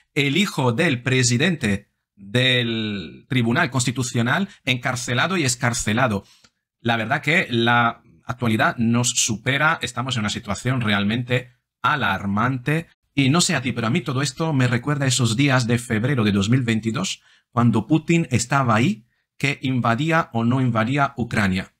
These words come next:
Y tal vez este símil pueda resultar más acertado de lo que creas, porque en este vídeo te voy a demostrar cómo poco a poco Pedro Sánchez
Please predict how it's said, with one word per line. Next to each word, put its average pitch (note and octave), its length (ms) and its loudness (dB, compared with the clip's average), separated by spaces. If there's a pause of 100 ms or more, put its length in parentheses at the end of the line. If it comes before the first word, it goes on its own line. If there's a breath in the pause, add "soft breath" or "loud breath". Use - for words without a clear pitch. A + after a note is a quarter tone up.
Y F3 80 2
tal C#3+ 180 0
vez A#3 180 -2
este C#3+ 200 -2
símil B2 420 0
pueda G3 240 -2
resultar C3 400 -2
más B2+ 400 0
acertado C3+ 460 0
de D3 60 2
lo G#2+ 100 2
que G2+ 80 -2
creas, E2+ 340 -6 (240 soft breath)
porque B2+ 220 -2
en E3 60 0
este A3 180 -4
vídeo A2+ 320 -4
te C#3+ 100 -4
voy F#3 140 0
a G3+ 60 0
demostrar A#2+ 520 -4
cómo A#2+ 400 -2 (240 soft breath)
poco G#3+ 320 0
a D#3 80 -2
poco D3 380 -2
Pedro F3 320 0
Sánchez D#3+ 460 -2